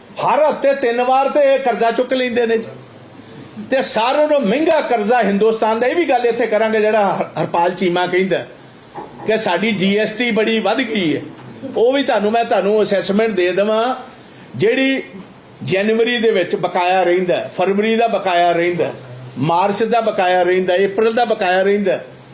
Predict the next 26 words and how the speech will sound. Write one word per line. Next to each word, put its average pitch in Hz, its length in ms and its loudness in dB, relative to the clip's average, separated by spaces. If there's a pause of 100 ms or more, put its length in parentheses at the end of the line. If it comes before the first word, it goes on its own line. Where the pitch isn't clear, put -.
(1000)
ਮਈ 196 320 0
ਦਾ 262 140 0
ਬਕਾਇਆ 226 340 0
ਰਹਿੰਦਾ, 247 300 0
ਛੇਵੇਂ 220 480 0
ਮਹੀਨੇ 233 380 2
ਡੰਡਾ 214 360 0
ਦੇ 233 200 2
ਕੇ 269 140 2
ਸਾਰੇ 233 340 0
ਬਕਾਏ 247 400 2
ਪੂਰੇ 226 360 0
ਕਰ 233 220 0
ਲਏ 254 140 2
ਤੇ 269 160 2
ਦੱਸ 180 240 0
ਦਿੱਤਾ 226 280 2
ਸਾਡੀ 208 360 0
ਜੀ 247 260 -2 (140)
ਜੀ 220 160 -2
ਐਸ 226 120 0
ਟੀ 226 160 0
ਵੱਧ 202 200 2
ਗਈ। 165 220 -2 (1300)
ਇਨਕਮ 226 500 2
ਦਾ 269 420 2